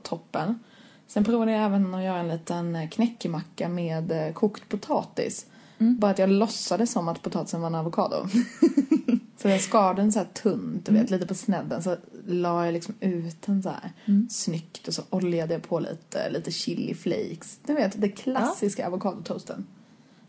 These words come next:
Speaker 1: Och det, eh, var väl inte riktigt som en avokado.
Speaker 2: <laughs> Nej.
Speaker 1: Men, men, eh, nej, för första tuggan jag tog så kände jag så här,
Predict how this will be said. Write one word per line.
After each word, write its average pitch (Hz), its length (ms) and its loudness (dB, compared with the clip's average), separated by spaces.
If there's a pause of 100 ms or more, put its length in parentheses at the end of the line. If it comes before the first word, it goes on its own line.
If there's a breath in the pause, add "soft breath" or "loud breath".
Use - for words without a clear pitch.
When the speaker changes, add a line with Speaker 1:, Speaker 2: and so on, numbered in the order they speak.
(100)
Speaker 1:
Och 196 120 0 (140)
det, 240 360 0 (480)
eh, 208 260 2 (100)
var 185 300 2
väl 175 420 -2
inte 196 400 2
riktigt 185 280 -6
som 170 80 -6
en 170 80 -6
avokado. 165 480 0 (680)
Speaker 2:
<laughs> - 580 -12
Nej. 220 200 2 (180)
Speaker 1:
Men, 196 220 6 (120)
men, 196 280 4 (200)
eh, 165 60 -4 (280)
nej, 202 300 4
för 214 140 -6
första 233 240 2
tuggan 226 240 4
jag 202 80 4
tog 190 140 2
så 185 80 -4
kände 185 180 0
jag 185 80 -2
så - 60 -4
här, 208 200 0